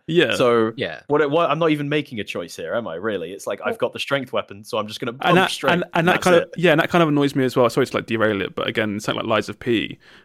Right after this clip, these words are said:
Speaker 1: where it's like, there are all these cool weapons and different weapons, and
Speaker 2: Yeah.
Speaker 1: I think there's three different stats for three different types of weapons in that game. And I get, like, a cool new weapon, and it's like, "Well, it's not as strong,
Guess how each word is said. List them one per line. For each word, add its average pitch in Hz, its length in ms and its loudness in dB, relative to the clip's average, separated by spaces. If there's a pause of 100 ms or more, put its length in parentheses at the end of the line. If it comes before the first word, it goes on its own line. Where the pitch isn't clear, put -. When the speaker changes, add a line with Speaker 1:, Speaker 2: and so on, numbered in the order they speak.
Speaker 1:
where 110 160 4
it's - 160 -4
like, 104 400 0
there 123 120 2
are 120 40 4
all 143 200 4
these 135 160 4
cool 120 420 0 (340)
weapons 98 680 -4 (240)
and 117 120 -6
different 107 220 -6
weapons, 98 540 -8 (640)
and 107 500 -2 (180)
Speaker 2:
Yeah. 87 300 -2
Speaker 1:
I - 40 -6
think 156 100 0
there's 135 140 -2
three 151 220 4
different 139 200 -4
stats - 600 -6
for - 100 -14
three 123 160 0
different 107 320 -10
types - 280 -2
of 113 100 -6
weapons 104 280 -4
in 92 60 -6
that 78 140 -4
game. 76 280 -6 (560)
And 107 380 0
I 127 100 -2
get, 123 160 2
like, 127 100 0
a 127 60 -8
cool 139 220 2
new 127 120 4
weapon, 135 460 0 (260)
and 120 100 2
it's 120 100 -4
like, 123 120 0
"Well, 123 120 2
it's 107 100 -2
not 139 160 2
as - 80 -6
strong, 104 420 -2